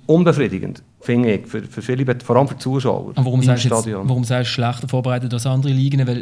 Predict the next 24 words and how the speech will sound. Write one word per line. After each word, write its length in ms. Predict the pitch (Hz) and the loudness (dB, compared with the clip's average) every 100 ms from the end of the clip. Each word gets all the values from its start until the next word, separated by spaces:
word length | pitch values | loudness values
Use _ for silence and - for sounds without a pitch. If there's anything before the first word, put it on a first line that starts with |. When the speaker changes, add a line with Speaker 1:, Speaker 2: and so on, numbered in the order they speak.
| - | -8
Speaker 2:
es 160 | 135 - | -10 -4
gibt 200 | 135 131 | -4 -2
ja 140 | 123 | -2
ein 80 | 120 | -2
Protokoll, 680 | 117 117 120 110 123 131 143 | -4 -6 -6 -4 -2 0 -2
das 160 | 123 120 | -2 -4
ist 120 | 117 | -2
irgendwie 380 | 120 120 120 120 | -2 -2 -2 -2
so 120 | 120 | -4
dick, 300 | 113 123 131 - 120 | -4 -6 -6 -8 -6
wie 120 | 120 | -4
früher 220 | 117 127 | -4 -2
hat's 160 | 120 113 | -2 -4
noch 60 | 110 | -2
Telefonbücher 580 | 123 139 131 135 143 | 0 0 0 -2 -2
gegeben. 280 | 139 131 139 | -2 -2 -2
Die 100 | 123 | -2
älteren 460 | 113 113 123 131 120 | -2 -2 -4 -4 -6
Zuhörerinnen 680 | - 120 117 120 120 117 117 | -2 0 0 0 -2 0 0
und 60 | |
Zuhörer 320 | 113 123 117 117 | -2 -4 -2 -2
werden 180 | 113 | -2
sich 180 | 113 117 | -4 -6
erinnern, 500 | 113 117 135 151 151 | -4 -2 0 0 -2